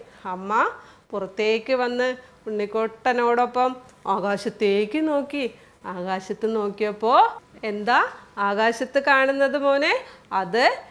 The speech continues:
ഏഴ് നിറങ്ങളിലുള്ള മഴവില്ലാണ്. ഈ മഴവില്ല് ആകാശത്തിൽ തങ്ങി നിൽക്കുന്ന മഴത്തുള്ളികളിൽ സൂര്യൻ്റെ പ്രകാശം തട്ടുമ്പോൾ ഉണ്ടാകുന്ന പല നിറത്തിലുള്ള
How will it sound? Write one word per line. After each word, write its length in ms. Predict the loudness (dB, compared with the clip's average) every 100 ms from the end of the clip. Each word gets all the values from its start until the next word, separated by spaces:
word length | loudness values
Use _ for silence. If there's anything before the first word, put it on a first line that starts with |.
| -14 -8
ഏഴ് 520 | -4 0 2 2 2
നിറങ്ങളിലുള്ള 840 | 2 2 2 0 0 2 4 4 4 -6 -20 -6
മഴവില്ലാണ്. 1300 | -4 -2 0 2 2 2 4 4 4 2 0 -4 -16 _ _ -6
ഈ 100 | -4
മഴവില്ല് 840 | -2 -2 -2 -2 -4 -2 0 2 0 -6 -20 -8
ആകാശത്തിൽ 760 | -2 0 2 0 2 -4 -2 -4
തങ്ങി 440 | 0 0 0 0
നിൽക്കുന്ന 720 | 0 -2 -2 -2 0 2 2 2 -2 -20 -6
മഴത്തുള്ളികളിൽ 1040 | -2 0 -2 2 2 4 2 4 4 2 0 -8 -20 -4
സൂര്യൻ്റെ 640 | 0 2 2 2 2 0
പ്രകാശം 720 | 0 -2 -2 -2 -2 -2 -2
തട്ടുമ്പോൾ 640 | 0 -2 -2 -4 0 2 0 -4 -16 -8
ഉണ്ടാകുന്ന 800 | -4 0 0 0 0 2 2 2 -2 -18 -6
പല 260 | -2 0 0
നിറത്തിലുള്ള 880 | 0 0 0 0 -2 0 2 4